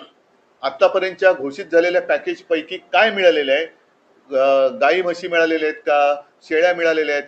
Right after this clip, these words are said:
का? कोंबड्या मिळालेल्या आहेत का? इतर पैसे मिळाले आहेत का? मग त्याच्यानंतर रब्बीचा हंगाम येतोय, त्याचं कर्ज कसं मिळणार, त्याचं बी बियाणं वगैरे वगैरे या सगळ्या गोष्टी,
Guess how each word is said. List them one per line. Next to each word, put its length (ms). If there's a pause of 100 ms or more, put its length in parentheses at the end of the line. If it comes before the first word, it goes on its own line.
का? 220
कोंबड्या 400
मिळालेल्या 440
आहेत 100
का? 400 (260)
इतर 220
पैसे 340
मिळाले 300
आहेत 140
का? 380 (440)
मग 360
त्याच्यानंतर 440
रब्बीचा 360
हंगाम 340
येतोय, 360
त्याचं 300
कर्ज 260
कसं 300
मिळणार, 420 (500)
त्याचं 220
बी 180
बियाणं 580 (180)
वगैरे 260
वगैरे 260
या 100
सगळ्या 320
गोष्टी, 500